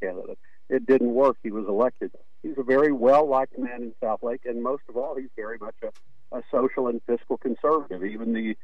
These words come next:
uh, Northeast Tarrant Tea Party folks, some of them like him, and the Empower Texans folks have, have praised him. He's, he's a popular, um, conservative council member in Southlake. So, uh, they appointed him as vice chair.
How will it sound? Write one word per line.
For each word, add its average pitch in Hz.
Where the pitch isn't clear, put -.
uh, 117
Northeast 120
Tarrant 127
Tea 160
Party 110
folks, 101
some 107
of 95
them 110
like 113
him, 127
and 120
the 104
Empower 101
Texans 107
folks 110
have, 110
have -
praised 104
him. 131
He's, 120
he's 120
a 151
popular, 113
um, 113
conservative 117
council 156
member 104
in 95
Southlake. 147
So, 92
uh, 104
they 117
appointed 135
him 127
as 123
vice 117
chair. 113